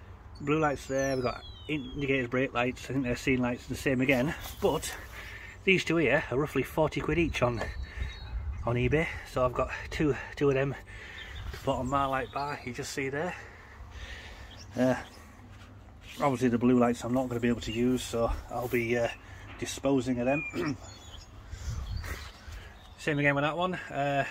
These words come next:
this one doesn't have red lights 'cause this one was from the front, so we've got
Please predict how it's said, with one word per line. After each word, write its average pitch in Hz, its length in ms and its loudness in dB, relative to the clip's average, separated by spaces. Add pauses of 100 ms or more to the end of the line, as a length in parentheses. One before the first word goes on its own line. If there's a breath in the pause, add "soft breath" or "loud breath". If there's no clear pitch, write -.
(140 loud breath)
this 160 140 -2
one 160 120 0
doesn't 151 160 0
have 139 280 2 (960 loud breath)
red 139 200 6
lights 143 200 8
'cause - 200 4
this 139 180 4
one 131 220 4
was 117 120 0
from 120 200 -2
the 110 40 -2
front, 156 400 0
so 127 140 0
we've 120 80 0
got 123 140 0